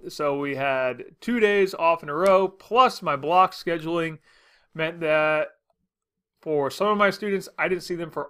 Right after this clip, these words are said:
over a week. Which with freshmen is a long time to go because you get out of a groove. Um, it's a long time to go. Now, my juniors and seniors,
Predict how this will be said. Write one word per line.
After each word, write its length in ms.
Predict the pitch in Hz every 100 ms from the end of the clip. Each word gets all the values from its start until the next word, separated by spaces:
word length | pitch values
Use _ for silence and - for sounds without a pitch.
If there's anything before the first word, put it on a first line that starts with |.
| -
over 340 | 160 160 156
a 140 | 147 113
week. 640 | 107 120 139 123 _ - _ _ _ - - - - - _ _ _
Which 540 | - 156 165 - - -
with 200 | 131 -
freshmen 800 | - - 254 240 - 113 104 101 _ _ _ _ _
is 180 | 123 120
a 80 | 123
long 580 | 123 113 127 160 156
time 200 | 139 139 131
to 60 |
go 400 | 123 123 110 107 _ _ _ _
because 180 | 135 -
you 120 | 95
get 140 | 117 120
out 200 | 120 113
of 60 |
a 60 | 107
groove. 520 | 101 101 90 90 - _
Um, 340 | - - - _ _ _ _ _ _ _ _ _ _ 208
it's 120 | 165
a 280 | 190 180 160
long 220 | - 160 139
time 120 | 135
to 60 |
go. 180 | 120 - _ -
Now, 180 | 160 151
my 180 | 139
juniors 680 | 135 135 185 185 180 170 - 151
and 120 | 131
seniors, 580 | 185 180 175 170 -